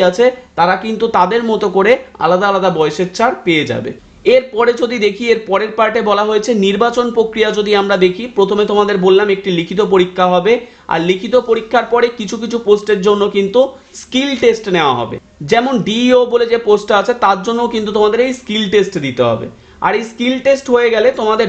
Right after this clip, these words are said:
ডকুমেন্ট ভেরিফিকেশন হবে, আর তারপরেই কিন্তু এই নিয়োগটি সম্পন্ন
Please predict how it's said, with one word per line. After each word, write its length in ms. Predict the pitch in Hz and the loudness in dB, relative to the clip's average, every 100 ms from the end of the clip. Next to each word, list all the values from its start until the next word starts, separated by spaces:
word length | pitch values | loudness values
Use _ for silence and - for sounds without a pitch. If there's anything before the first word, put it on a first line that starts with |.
| 156 | 0
ডকুমেন্ট 360 | 160 - 233 220 | -2 -2 -4 -2
ভেরিফিকেশন 500 | 226 214 208 208 220 214 | -2 -2 -4 -2 0 0
হবে, 180 | 208 247 185 - - 190 | 2 2 0 -8 -4 -2
আর 80 | 190 202 | -2 0
তারপরেই 500 | 190 202 226 220 220 208 | 0 2 0 0 -4 -6
কিন্তু 260 | 202 202 285 381 202 | -6 -4 -4 0 0
এই 80 | 208 | 0
নিয়োগটি 320 | 185 190 190 247 214 | 2 0 0 -4 -2
সম্পন্ন 380 | 170 160 135 | -2 -2 -2